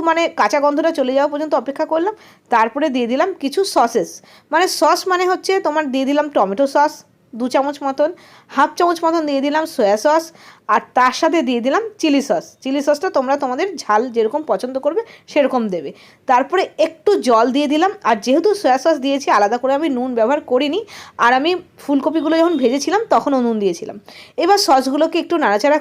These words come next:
করে তারপরে ভেজে রাখা ফুলকপিটা দিয়ে দিলাম, দিয়ে গ্যাসের ফ্লেমটা হাইতে করে বেশ উল্টে পাল্টে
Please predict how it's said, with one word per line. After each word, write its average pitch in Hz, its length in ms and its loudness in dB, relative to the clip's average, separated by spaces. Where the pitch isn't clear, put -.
করে 285 200 4
তারপরে 262 340 0
ভেজে 233 240 0
রাখা 226 180 -2
ফুলকপিটা 240 600 -4
দিয়ে 233 180 -2
দিলাম, 180 220 -6
দিয়ে 311 160 -2
গ্যাসের 214 340 0
ফ্লেমটা 302 300 -4
হাইতে 226 260 -2
করে 247 180 2
বেশ 330 140 0
উল্টে 262 280 0
পাল্টে 240 320 2